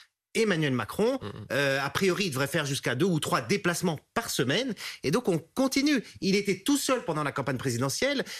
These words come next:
Speaker 1: Il était tout seul face aux députés, euh, aux candidats députés, l'autre fois au doc d'Aubervilliers à Paris, euh, de doc de Paris à Aubervilliers, j'y arrive.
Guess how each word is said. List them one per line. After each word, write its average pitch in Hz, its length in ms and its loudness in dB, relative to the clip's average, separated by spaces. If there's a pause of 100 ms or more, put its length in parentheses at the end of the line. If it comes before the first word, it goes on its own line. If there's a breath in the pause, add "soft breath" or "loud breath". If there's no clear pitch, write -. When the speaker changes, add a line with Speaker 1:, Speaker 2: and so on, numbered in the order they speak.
(180 loud breath)
Speaker 1:
Il 208 180 2
était 202 500 0
tout 226 140 0
seul 220 260 0
face - 220 -2
aux 165 60 4
députés, 175 680 0 (200 loud breath)
euh, 143 420 2
aux 147 60 0
candidats 185 380 2
députés, 170 640 2
l'autre 156 300 0
fois 151 400 -2
au 151 80 2
doc 147 480 -2
d'Aubervilliers 151 500 2
à 131 60 -4
Paris, 185 320 -2 (340 loud breath)
euh, 143 240 0
de 151 140 4
doc 185 180 2
de 180 60 2
Paris 170 300 0
à 131 60 2
Aubervilliers, 139 460 2
j'y 139 160 -2
arrive. 196 260 -2